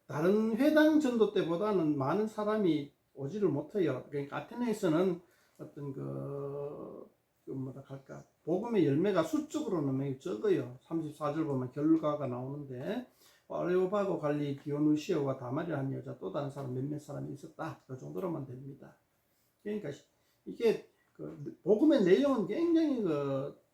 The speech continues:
정밀하게 잘 되어 있는데, 어, 결과는, 왜냐하면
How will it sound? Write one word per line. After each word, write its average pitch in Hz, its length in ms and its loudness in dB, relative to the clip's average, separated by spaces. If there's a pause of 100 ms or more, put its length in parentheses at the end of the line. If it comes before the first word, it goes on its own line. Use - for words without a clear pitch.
(200)
정밀하게 185 580 2
잘 139 420 -2
되어 185 220 2
있는데, 160 640 -2 (220)
어, - 400 -20
결과는, 190 560 2 (720)
왜냐하면 170 520 -4